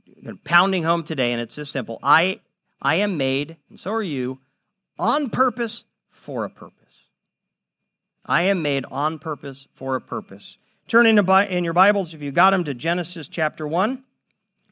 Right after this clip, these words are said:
verses twenty-six to twenty-eight. And we're gonna spend a lot of time in, uh, the first few chapters of the Bible during this series because God answers, uh, the big questions of "Who am I?" right off the bat.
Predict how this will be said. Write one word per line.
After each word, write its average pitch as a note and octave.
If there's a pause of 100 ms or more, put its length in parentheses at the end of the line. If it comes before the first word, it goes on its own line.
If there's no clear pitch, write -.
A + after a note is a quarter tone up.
(260)
verses E3+
twenty-six F3+
to D3+
twenty-eight. D3+ (840)
And F#3+
we're C#4+
gonna C#4
spend A3+
a F3
lot C4
of C4
time B3+
in, A3 (320)
uh, D#3+
the D3
first G#3+
few A3
chapters G#3
of F#3+
the F#3
Bible F#3 (960)
during G#3
this G3+
series D4+
because G3+
God G#3
answers, F#3 (460)
uh, C#3
the B2+
big G3+
questions F3
of C3+
"Who A3+
am A3+
I?" A#2+
right E3
off E3
the D#3
bat. C3